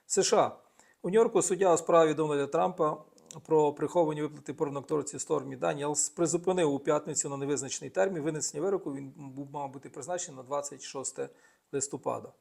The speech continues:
Суддя Хуан Мерчан вирішив уповноважити адвокатів сорок п'ятого, а незабаром сорок сьомого президента С Ш А подати апеляцію до другого грудня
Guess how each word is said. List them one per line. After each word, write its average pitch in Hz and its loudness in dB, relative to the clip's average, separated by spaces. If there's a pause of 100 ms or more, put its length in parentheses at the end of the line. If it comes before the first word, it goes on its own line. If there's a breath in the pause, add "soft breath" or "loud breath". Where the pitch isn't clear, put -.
(420 soft breath)
Суддя 233 8
Хуан 170 6
Мерчан 185 2
вирішив 180 4
уповноважити 175 4
адвокатів 147 0
сорок 147 -2
п'ятого, 139 -2
а 131 -6
незабаром 139 -4
сорок 139 -8
сьомого 131 -8
президента 135 -8
С - -10
Ш - -2
А 202 0
подати 196 -2
апеляцію 165 0
до 131 -8
другого 135 -6
грудня 190 -4